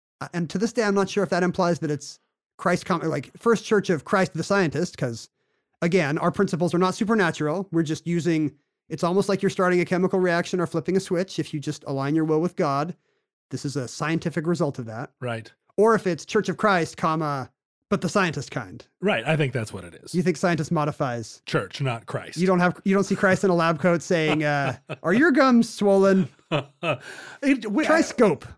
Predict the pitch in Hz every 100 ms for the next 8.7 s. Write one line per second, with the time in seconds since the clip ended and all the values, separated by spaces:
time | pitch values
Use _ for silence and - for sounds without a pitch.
0 | - 311 - 285 220 190 175 190 208 196
1 | 131 117 117 - 135 131 143 135 143 135
2 | 131 135 185 - 175 156 135 127 - 147
3 | 131 117 117 131 117 113 117 _ - 156
4 | - 143 123 135 120 113 104 - 123 113
5 | 113 143 156 123 107 110 104 98 98 107
6 | 131 _ - 120 - - 196 208 - 170
7 | 143 - 147 135 123 120 123 143 127 131
8 | - _ - 151 135 131 123